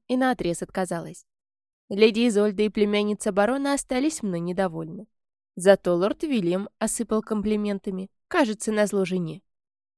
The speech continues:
Только граф сидел в кресле у камина и игнорировал общую беседу.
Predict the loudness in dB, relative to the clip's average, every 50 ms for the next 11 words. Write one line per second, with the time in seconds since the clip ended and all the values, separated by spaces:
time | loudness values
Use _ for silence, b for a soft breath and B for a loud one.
0 | _ _ -4 -4 -2 0 0 -2 0 0 0 0 0 -2 -4 -4 -2 0 0 -2
1 | -2 -6 -6 -4 -4 -4 -4 -4 -6 -4 -4 -2 -4 -4 -2 -4 -6 -6 -8 -10
2 | -12 b b b b b b -4 -2 0 2 2 2 2 2 0 0 0 0 0
3 | 0 0 -2 -4 -4 -6 -4 -4 -4 -4 -8 -8 -8 -10 -10 -10 -14